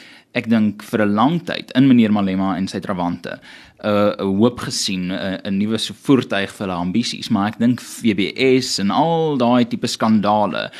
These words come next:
die, die, die, die, die afstand wat daar is tussen die E F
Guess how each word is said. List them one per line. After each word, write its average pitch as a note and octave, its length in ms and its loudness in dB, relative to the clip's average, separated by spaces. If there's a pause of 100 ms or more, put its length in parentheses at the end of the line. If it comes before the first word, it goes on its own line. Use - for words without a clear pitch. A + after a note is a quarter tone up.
(220)
die, G#2 180 0
die, G#2 260 -2
die, G2 200 -2
die, G2+ 180 -4 (960)
die G2+ 360 -4 (360)
afstand F#2 500 -4
wat G2 100 -4
daar F#2+ 260 -6
is - 160 -8
tussen G#2 220 -6
die G#2 240 0
E G#2 60 2
F G#2 100 -14